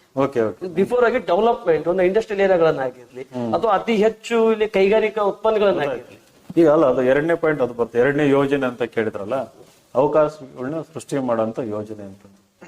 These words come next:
Speaker 1: ಇಲ್ಲಿ ನಾವು ಅವಕಾಶ ಅಂತಂದ್ರೆ ಕೇವಲ ಉದ್ಯೋಗ ಅಂತಂದಲ್ಲ. ನಮ್ಗೆ ಎಷ್ಟೊಂದ್ ಜನಕ್ಕೆ ಏನ್ ಅನ್ಸುತ್ತೆ, ಅವಕಾಶಗಳು ಅಂತಂದ್ರೆ ಕೇವಲ ನಾವು ಎಂಪ್ಲಾಯ್ಮೆಂಟ್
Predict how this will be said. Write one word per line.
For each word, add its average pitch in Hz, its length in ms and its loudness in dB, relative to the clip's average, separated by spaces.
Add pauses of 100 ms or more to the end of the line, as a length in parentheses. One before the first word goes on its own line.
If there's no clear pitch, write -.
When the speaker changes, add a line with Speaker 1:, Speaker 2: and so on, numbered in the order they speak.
(180)
Speaker 1:
ಇಲ್ಲಿ 147 460 2 (1300)
ನಾವು 135 140 4
ಅವಕಾಶ 156 440 2
ಅಂತಂದ್ರೆ 143 400 -2
ಕೇವಲ 131 260 -4
ಉದ್ಯೋಗ 117 480 0
ಅಂತಂದಲ್ಲ. 98 420 -8 (800)
ನಮ್ಗೆ 117 180 -4
ಎಷ್ಟೊಂದ್ 139 220 -4
ಜನಕ್ಕೆ 135 220 -4
ಏನ್ 127 100 0
ಅನ್ಸುತ್ತೆ, 123 300 -6
ಅವಕಾಶಗಳು 127 600 0
ಅಂತಂದ್ರೆ 123 380 -4
ಕೇವಲ 139 260 2
ನಾವು 127 420 2
ಎಂಪ್ಲಾಯ್ಮೆಂಟ್ 131 680 -2